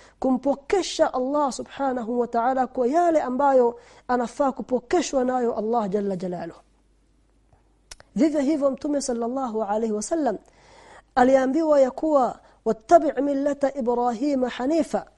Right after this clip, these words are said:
anittabi' thumma awhayna ilayk anittabi' millata Ibrahima hanifa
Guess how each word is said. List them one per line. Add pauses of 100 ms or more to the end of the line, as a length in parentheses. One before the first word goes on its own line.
(1400)
anittabi' (260)
thumma
awhayna
ilayk (380)
anittabi'
millata
Ibrahima
hanifa